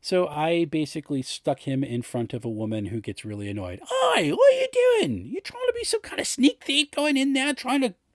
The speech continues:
dodge around people? Get out of the way! and is yelling at the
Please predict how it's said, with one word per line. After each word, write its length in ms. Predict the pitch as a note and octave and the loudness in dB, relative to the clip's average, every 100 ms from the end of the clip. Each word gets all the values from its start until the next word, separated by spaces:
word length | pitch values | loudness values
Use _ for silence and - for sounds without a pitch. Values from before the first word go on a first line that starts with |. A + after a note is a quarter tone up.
| - | -6
dodge 340 | F#3 A3 G#3+ | -2 -2 0
around 420 | C4+ G#3+ A3+ A3 | 0 0 0 -2
people? 360 | - A#3+ - D#4+ _ _ _ _ _ F#4 | -4 -6 -6 -8 _ _ _ _ _ -2
Get 100 | B4 | 2
out 180 | - C5 | 6 6
of 60 | C5 | 8
the 120 | B4+ | 8
way! 380 | B4 C5 B4+ E4+ | 8 8 8 8
and 100 | B2 | 0
is 220 | A2+ A2+ | -6 -8
yelling 540 | A#2+ A#2 C3 B2+ A#2+ | -6 0 2 2 0
at 120 | A#2 | -4
the 120 | - | -6